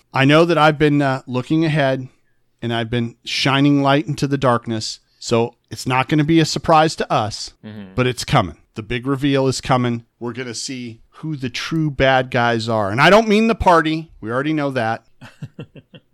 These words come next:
Speaker 2: It's, uh, I, I mean, yeah, I, I mean, I, I guess. The party isn't, like, bad, but they're not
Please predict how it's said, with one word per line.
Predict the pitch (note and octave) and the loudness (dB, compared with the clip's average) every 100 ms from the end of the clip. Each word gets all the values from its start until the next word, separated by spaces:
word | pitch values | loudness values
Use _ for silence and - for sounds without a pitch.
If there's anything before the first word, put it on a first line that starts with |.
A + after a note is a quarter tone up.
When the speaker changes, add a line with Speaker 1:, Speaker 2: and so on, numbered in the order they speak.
| A3+ _ _ _ | _ _ _ _
Speaker 2:
It's, | A#2 _ - | -20 _ -20
uh, | G2+ F#2 F2 F2+ _ _ | -18 -18 -20 -20 _ _
I, | - - | -20 -20
I | - | -20
mean, | D3+ G#3 | -20 _
yeah, | E3+ E3 | -18 -16
I, | F3+ D#3 | -18 -18
I | |
mean, | D3+ D#3+ | -20 -20
I, | E3 _ | -20 _
I | C#3+ - | -20 -20
guess. | G2+ G#2 G2 _ - _ _ C#3 | -20 -20 -20 _ -20 _ _ -20
The | |
party | C#3 - G3 F#3+ | -20 -20 -18 -14
isn't, | D3+ C3+ A#2 - | -14 -14 -18 -16
like, | G#2 G2 _ F#2 - | -16 -16 _ _ -20
bad, | F2+ F2+ E2 E2+ D2+ D2 - _ - | -18 -16 -16 -18 -20 -20 -20 _ -20
but | G2 - | -20 -16
they're | B2+ | -16
not | C#3+ C3+ | -16 -18